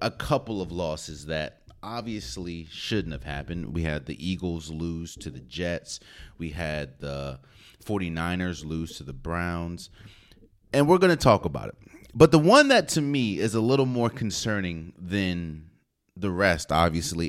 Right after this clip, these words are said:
is the Eagles losing to the Jets. And I'm not saying concerning. We, I,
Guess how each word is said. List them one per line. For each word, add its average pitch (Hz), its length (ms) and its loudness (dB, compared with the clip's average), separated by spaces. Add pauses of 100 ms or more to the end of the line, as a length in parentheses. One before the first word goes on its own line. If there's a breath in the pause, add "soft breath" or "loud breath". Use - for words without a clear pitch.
is 87 400 0 (320 soft breath)
the 151 180 -2
Eagles 120 440 2
losing 85 460 0
to 85 220 -4
the 82 120 -6
Jets. 85 440 -6 (2250 loud breath)
And 147 80 2
I'm 180 140 4
not 226 220 2
saying 175 300 0
concerning. 120 600 -2
We, 110 140 2
I, 82 160 -4